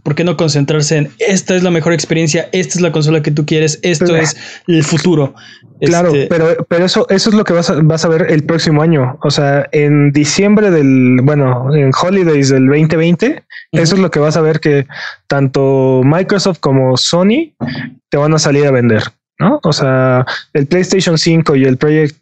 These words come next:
Speaker 2: Anaconda, ¿es Scarlett?
Speaker 1: Scarlett.
Speaker 2: Ah,
Speaker 1: Dejamos en
Speaker 2: Scarlett.
Speaker 1: Scarlett. Ujú. Xbox
Speaker 2: El Project
Speaker 1: Two.
Speaker 2: Scarlett son, van a ser lo me-, lo, lo nuevo,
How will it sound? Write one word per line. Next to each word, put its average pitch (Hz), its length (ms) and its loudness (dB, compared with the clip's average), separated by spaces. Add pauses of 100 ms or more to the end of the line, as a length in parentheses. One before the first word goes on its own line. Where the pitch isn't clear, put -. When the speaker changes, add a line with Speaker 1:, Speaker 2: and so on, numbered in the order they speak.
Speaker 2:
Anaconda, 160 580 2
¿es - 500 -6
Scarlett? 202 440 -2 (240)
Speaker 1:
Scarlett. 139 400 0
Speaker 2:
Ah, 127 80 -4
Speaker 1:
Dejamos 175 380 0
en 160 60 0
Speaker 2:
Scarlett. 151 200 0
Speaker 1:
Scarlett. 120 320 -4 (320)
Ujú. 147 300 0
Xbox 180 500 0
Speaker 2:
El 143 60 -4
Project - 0 -
Speaker 1:
Two. 170 180 -2
Speaker 2:
Scarlett 170 500 -4 (300)
son, 160 440 -2
van 160 180 2
a 165 80 0
ser 160 260 0 (220)
lo 160 260 2
me-, 151 240 0
lo, 151 320 2
lo 151 180 2
nuevo, 151 420 0